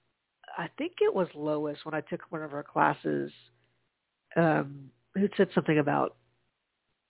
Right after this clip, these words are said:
you know, when you, you just, y-, y-, cutting your hair, and I think it was Lois,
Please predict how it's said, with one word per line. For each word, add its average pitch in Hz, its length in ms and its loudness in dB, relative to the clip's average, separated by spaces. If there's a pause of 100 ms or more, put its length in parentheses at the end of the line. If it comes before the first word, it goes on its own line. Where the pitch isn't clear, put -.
(200)
you 160 80 -4
know, 151 120 2
when 151 180 -2
you, 147 320 2
you 147 220 6
just, - 160 0
y-, 190 100 6 (360)
y-, 202 80 -18 (600)
cutting 180 240 4
your 151 140 -2
hair, 143 460 2
and 135 140 -12 (540)
I - 60 -16
think 339 200 0
it 143 80 0
was - 160 -2
Lois, - 280 -8